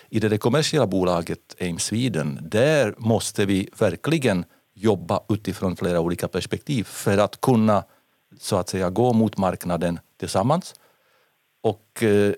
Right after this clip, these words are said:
jag tycker faktiskt mycket att vi har lyckats hittills rätt så bra. Och, eh, vi har skaffat oss en hel del erfarenheter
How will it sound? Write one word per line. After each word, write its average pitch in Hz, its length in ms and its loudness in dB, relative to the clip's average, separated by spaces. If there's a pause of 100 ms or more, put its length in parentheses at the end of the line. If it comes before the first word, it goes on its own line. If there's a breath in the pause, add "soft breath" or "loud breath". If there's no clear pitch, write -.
jag 107 200 0
tycker 156 300 0
faktiskt 110 380 -2
mycket 98 320 -2
att 98 120 -4
vi 95 80 -6
har 104 220 2
lyckats - 560 -2
hittills 110 540 -2
rätt 90 180 -2
så 107 140 -4
bra. 160 280 2 (1000 loud breath)
Och, - 360 -2
eh, 104 180 2
vi 110 200 2
har 110 380 2 (180)
skaffat 110 260 0
oss 107 140 -4
en 101 80 -2
hel 147 280 0
del 113 200 0
erfarenheter 95 920 -2